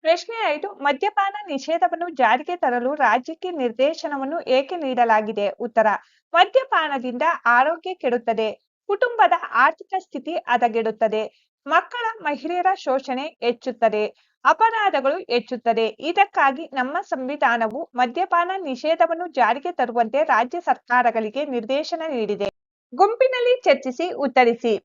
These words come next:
ಪ್ರಶ್ನೆ ಒಂದು, ದುರ್ಬಲರಿಗೆ ಸಾಮಾಜಿಕ ನ್ಯಾಯ. ದುರ್ಬಲರಿಗೆ ಜೀವನಾಧಾರ ನೀಡುವುದು, ಅವರ ಆರ್ಥಿಕ ಶೋಷಣೆ ನಿವಾರಣೆ, ಶೈಕ್ಷಣಿಕ ಮತ್ತು ಆರ್ಥಿಕ ಅಭಿವೃದ್ಧಿ, ಅವರಿಗೆ ಕಾನೂನಿನ ಉಚಿತ ನೆರವು.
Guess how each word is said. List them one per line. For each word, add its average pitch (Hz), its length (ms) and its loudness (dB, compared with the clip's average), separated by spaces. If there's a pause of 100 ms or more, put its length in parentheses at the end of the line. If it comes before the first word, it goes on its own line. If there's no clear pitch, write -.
ಪ್ರಶ್ನೆ 320 340 6
ಒಂದು, 247 440 -6
ದುರ್ಬಲರಿಗೆ 349 760 -2
ಸಾಮಾಜಿಕ 294 680 -4
ನ್ಯಾಯ. 233 380 0 (880)
ದುರ್ಬಲರಿಗೆ 403 800 0
ಜೀವನಾಧಾರ 311 840 0 (220)
ನೀಡುವುದು, 226 560 -2 (400)
ಅವರ 381 260 4 (180)
ಆರ್ಥಿಕ 294 480 0 (100)
ಶೋಷಣೆ 294 640 -6
ನಿವಾರಣೆ, 233 840 0
ಶೈಕ್ಷಣಿಕ 427 680 0
ಮತ್ತು 320 280 -4
ಆರ್ಥಿಕ 277 580 -2 (100)
ಅಭಿವೃದ್ಧಿ, 220 500 -2 (360)
ಅವರಿಗೆ 415 500 2
ಕಾನೂನಿನ 302 680 -4 (140)
ಉಚಿತ 311 320 -12 (120)
ನೆರವು. 220 380 -2